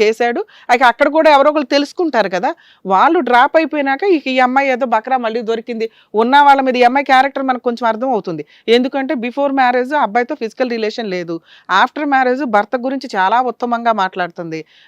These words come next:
అంటే భర్త ఏం చేసినా అమ్మాయి కనిపెట్టలేకపోయింది. ఉన్నంతలో ఒక మంచి గృహిణిగా, మంచి అమ్మాయి కిందే ఉన్నట్లు లెక్క. ఇక్కడ అమ్మాయిని మనం క్యారెక్టర్ అసాసినేషన్ చేయడానికి ఎక్కడా లేదు. తనకి తెలియకుండా జరిగిపోయిన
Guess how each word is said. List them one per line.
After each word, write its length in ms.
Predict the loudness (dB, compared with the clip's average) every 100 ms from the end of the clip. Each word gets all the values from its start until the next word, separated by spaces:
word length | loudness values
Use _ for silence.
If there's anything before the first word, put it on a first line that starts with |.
| -4
అంటే 160 | -2 -2 -4 -2
భర్త 220 | -2 0 -2
ఏం 180 | -2 -2
చేసినా 260 | -2 -2
అమ్మాయి 200 | -2 -4 -2
కనిపెట్టలేకపోయింది. 720 | -2 -2 -2 -4 -4 -8 -10 -18 _ _
ఉన్నంతలో 520 | -2 0 0 -2 -2
ఒక 160 | -2 0
మంచి 320 | -2 -2 -4
గృహిణిగా, 440 | -4 -4 -2 -4 -2
మంచి 340 | -4 -4 -2
అమ్మాయి 300 | -2 -2 -4
కిందే 300 | -6 -6 -8 -10 _ _
ఉన్నట్లు 400 | 0 0 0 -2
లెక్క. 340 | -2 -4 -4 -8 _ _ _ _ -6
ఇక్కడ 200 | 2 2
అమ్మాయిని 300 | 2 0 0
మనం 140 | -2
క్యారెక్టర్ 380 | 0 0 0 -2
అసాసినేషన్ 540 | -2 -4 -4 -8 -4
చేయడానికి 340 | -2 -2 -2 -6
ఎక్కడా 420 | -6 -4 -2 -2
లేదు. 260 | -4 -8 -12 _ _ -6
తనకి 180 | -6 0
తెలియకుండా 500 | 0 2 -2 -2 0
జరిగిపోయిన 580 | 0 -2 -2 -4 -4